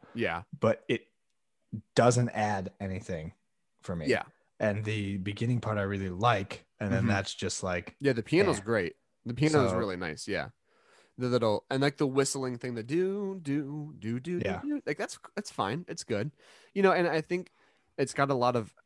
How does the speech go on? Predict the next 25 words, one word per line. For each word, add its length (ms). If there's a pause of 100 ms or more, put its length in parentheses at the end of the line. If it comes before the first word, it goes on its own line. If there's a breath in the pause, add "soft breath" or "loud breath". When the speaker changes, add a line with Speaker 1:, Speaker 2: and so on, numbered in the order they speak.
(140)
Speaker 1:
it, 140
sometimes 380
it's 80
just 140
a 40
thing 160
of, 80
like, 140
the 120
elements 380
just 220
don't 180
add 160
up 120
to 40
something 300
you 100
like, 220 (400)
you 100
know? 220 (360)
I 100
like 300 (220)
the 240
Speaker 2:
Yeah. 120
Speaker 1:
piano. 440